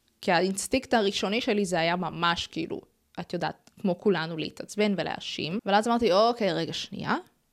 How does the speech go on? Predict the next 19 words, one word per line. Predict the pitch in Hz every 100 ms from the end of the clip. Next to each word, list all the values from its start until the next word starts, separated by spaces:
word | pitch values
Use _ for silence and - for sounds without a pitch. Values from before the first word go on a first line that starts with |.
| _ _
לפני | - 170 185
שאת | 254 247
כבר, | 254 262 247
יש | 220 269
לך |
את | -
הטריגר | 311 381 339
הזה, | 277 247 247 269 _ _ _ _ _ _ _ _ _ _
מה | 185 175 208 233 208
את, | 190 - -
כאילו, | - 180 170 -
מה, | 180 180 208 202
בוא | 220
נסתכל | 262 - - 208
רגע, | 196 208 208 208
<laughs> | 269 220
מה | 220 254 240
את | 220
עשית?" | 214 - 180 - -